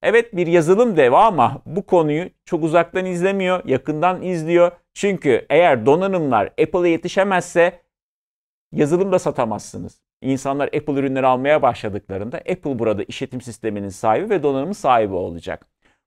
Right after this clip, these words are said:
Bu yüzden konuya el attı ve Windows'un arm tabanlı hızlı çalışan bir versiyonu ile karşımıza çıktı. Qualcomm'la beraber güçlerini birleştirdiler.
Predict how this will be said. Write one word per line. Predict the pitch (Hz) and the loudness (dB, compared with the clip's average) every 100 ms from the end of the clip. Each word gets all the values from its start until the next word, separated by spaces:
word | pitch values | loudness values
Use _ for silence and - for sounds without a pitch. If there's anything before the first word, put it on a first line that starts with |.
| - | 0
Bu | 240 | 2
yüzden | 233 160 135 151 175 _ _ _ | 2 2 2 0 -4 _ _ _
konuya | 165 165 160 | 0 2 2
el | 143 165 165 | 4 4 4
attı | 143 - 156 175 _ - | 2 0 0 0 _ -4
ve | 110 | -2
Windows'un | 107 175 196 170 143 - 117 107 _ | 0 -2 2 2 2 -2 -8 -8 _
arm | 156 196 | 0 0
tabanlı | 185 139 120 104 98 104 | 0 0 2 0 -2 -6
hızlı | 143 151 170 | -4 -4 -6
çalışan | - 165 131 143 135 | -4 -4 -2 -2 -2
bir | 135 | 0
versiyonu | 143 147 147 165 151 | 2 0 -2 -6 -4
ile | 175 | -4
karşımıza | - 131 120 120 107 104 | -2 -2 -2 -6 -6 -6
çıktı. | - 90 - - - | -8 -16 -18 -20 -6
Qualcomm'la | 160 165 156 143 120 110 98 | 0 2 2 -4 -2 -4 2
beraber | 147 135 110 104 | 4 4 2 0
güçlerini | 101 139 - 160 170 | -4 -10 -8 -6 -6
birleştirdiler. | 165 165 160 - 160 143 156 | -4 -2 -2 -2 -4 0 0